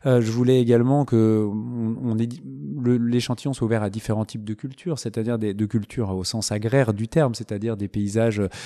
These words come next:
de grands champs ouverts, euh, céréaliers, et cetera. Inversement, des, des paysages de bocage avec une agriculture plus compartimentée, des territoires de plaine, des territoires de montagne. Il me fallait également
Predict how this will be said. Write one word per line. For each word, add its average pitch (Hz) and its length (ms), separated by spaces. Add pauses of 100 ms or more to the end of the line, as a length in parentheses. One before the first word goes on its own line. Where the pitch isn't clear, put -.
(200)
de 117 80
grands 107 320
champs 117 320
ouverts, 110 640
euh, 101 460
céréaliers, 107 400
et 107 400
cetera. 113 440
Inversement, 110 600
des, 104 160
des 101 160
paysages 101 540
de 98 80
bocage 110 640
avec 95 260
une 101 80
agriculture 101 540
plus - 140
compartimentée, 104 840 (380)
des 123 100
territoires 104 400
de 104 100
plaine, 123 300
des 104 120
territoires 101 460
de 95 80
montagne. 127 500
Il 110 60
me 104 60
fallait 113 320
également 120 640